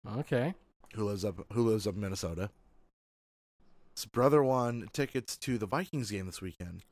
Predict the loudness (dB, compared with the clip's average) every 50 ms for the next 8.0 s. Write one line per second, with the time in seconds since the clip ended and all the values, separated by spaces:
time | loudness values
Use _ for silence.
0 | -18 -12 -6 -2 -2 0 0 0 -2 -2 -4 -8 -20 _ -8 -6 -6 -6 -4 -4
1 | -2 -2 -2 0 0 0 2 0 0 -2 -6 -10 -14 _ _ _ _ _ _ _
2 | _ _ _ _ _ _ _ _ _ _ _ _ -10 -8 -8 -8 -4 0 2 2
3 | 2 2 0 0 0 0 0 0 0 2 2 2 0 -2 -2 -2 -2 0 0 -2
4 | -2 -2 -2 -4 -6 -6 -8 -10 -12 -10 -10 -8 -8 -8 -8 -10 -12 -14 -16 -18
5 | -18 -20 -20 -20 -20 _ -20 _ _ -20 -20 -20 -20 -20 -20 _ -20 _ -8 -8
6 | -8 -8 _ _ _ _ _ _ _ _ _ _ -20 _ _ -4 -2 0 0 0
7 | -2 -4 -2 0 2 2 2 0 -2 -4 -4 -2 -4 -4 -4 -6 -8 -8 -10